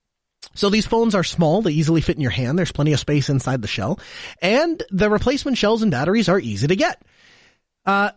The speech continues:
so she replaces the motherboard with a new motherboard and replaces the screen. So the old screen had a, a one twenty-eight-by-one sixty display, and she replaced it with an I P S screen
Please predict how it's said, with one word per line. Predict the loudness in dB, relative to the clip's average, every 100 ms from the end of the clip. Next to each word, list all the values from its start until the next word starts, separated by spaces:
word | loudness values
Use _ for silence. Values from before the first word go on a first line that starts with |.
| -8
so | -2 0 0 -2 -8 -6
she | -4 0 0 2
replaces | 0 0 0 2 0 2
the | 2
motherboard | 2 4 2 2 -4 -4 -8 -10 _
with | 0 2 2 0
a | 2
new | 4 4 2
motherboard | 0 -2 -8 -12 -14 -16 _ _ _ -2
and | 0 2 0
replaces | 0 -2 0 -2 -2
the | -2
screen. | -2 -2 2 4 4 2 0
So | -2 2
the | 2
old | 2 0
screen | 0 0 0
had | 0 0 0 0 -2
a, | -2 -2 -4 _ -6
a | -2
one | 0 0
twenty-eight-by-one | 0 0 2 2 2 2 2 0
sixty | -2 -4 -2
display, | -2 -2 -2 -2 -2
and | 0 2 2
she | 2
replaced | 0 2 -2 0
it | -2
with | 0
an |
I | 0
P | 0 0
S | -2
screen | -2 -2 2 2